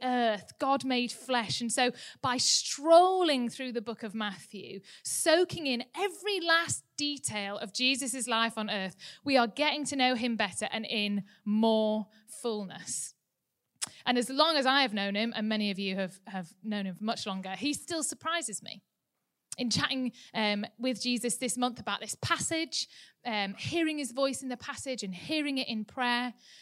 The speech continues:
um, I've been really surprised. I've really struggled to understand and to match up who I think Jesus is with who he is here in this story.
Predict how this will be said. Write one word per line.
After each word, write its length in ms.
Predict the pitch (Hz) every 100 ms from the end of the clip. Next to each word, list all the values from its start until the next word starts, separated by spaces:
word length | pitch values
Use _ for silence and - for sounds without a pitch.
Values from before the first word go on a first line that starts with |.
| -
um, 460 | 226 208 202 202 202 - - _
I've 100 | -
been 160 | 330 330
really 180 | 349 349
surprised. 760 | - - 320 370 196 165 - - _ _ -
I've 140 | 277 277
really 180 | 349 330
struggled 800 | - - 302 320 349 349 294 -
to 220 | 226 190 - - _
understand 800 | 302 311 277 - - 285 294 269
and 120 | 233 220
to 100 | 254
match 360 | 269 277 -
up 100 | 269
who 140 | 254 247
I 200 | 277 330
think 260 | 277 220
Jesus 380 | 254 233 214 190
is 180 | 202 196
with 160 | 214
who 160 | 220 254
he 160 | 240 226
is 140 | 220
here 260 | 233 226 233
in 120 | 220
this 140 | 208
story. 500 | - 208 202 220 240